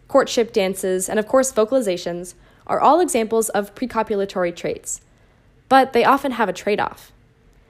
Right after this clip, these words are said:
They take up energy, might make you more vulnerable to predators,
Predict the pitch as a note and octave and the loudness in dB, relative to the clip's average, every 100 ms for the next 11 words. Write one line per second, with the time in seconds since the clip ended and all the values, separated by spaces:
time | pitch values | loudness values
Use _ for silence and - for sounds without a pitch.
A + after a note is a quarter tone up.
0 | - G#3 A3 F#3 - - C4+ C4+ B3 A#3+ | -6 -6 -2 -4 -4 -4 -2 -2 -2 -2
1 | A#3+ A#3 - _ _ - A3+ F#3+ G3+ G3 | -2 -4 -12 _ _ -2 0 0 0 0
2 | F#3 F3+ F#3+ G#3+ G#3 F3+ D#3 F#3 D4+ D4 | 0 0 0 2 2 0 -4 -6 -4 -2
3 | C#4 C4+ B3 - | 0 0 -2 -10